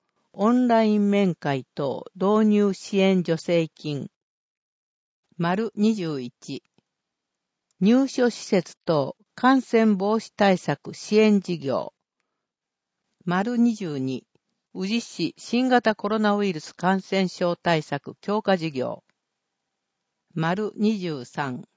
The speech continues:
京都府ウィズコロナ文化活動支援補助金。十四、事業者向けその他の支援について。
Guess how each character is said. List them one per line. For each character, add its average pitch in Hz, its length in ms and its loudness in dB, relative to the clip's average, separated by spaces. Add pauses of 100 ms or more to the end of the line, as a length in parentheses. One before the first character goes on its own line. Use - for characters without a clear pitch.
(140)
京 247 240 0
都 226 180 -4
府 165 300 -10 (200)
ウ 196 120 -2
ィ 240 80 -6
ズ 240 140 -8
コ 220 160 -6
ロ 180 120 -2
ナ 135 240 -6 (100)
文 208 220 -4
化 208 140 -4
活 - 320 -10
動 123 320 -6 (300)
支 - 260 -10
援 233 240 0
補 190 180 -6
助 185 220 -4
金。 - 340 -10 (1300)
十 240 340 0
四、 196 320 2 (1160)
事 180 160 0
業 247 220 6
者 220 180 2
向 190 120 4
け - 300 -4 (160)
そ - 220 2
の 285 100 4
他 214 140 4
の 156 100 2
支 - 240 -4
援 196 220 6
に 185 100 4
つ - 200 -6
い 143 100 -6
て。 - 260 -14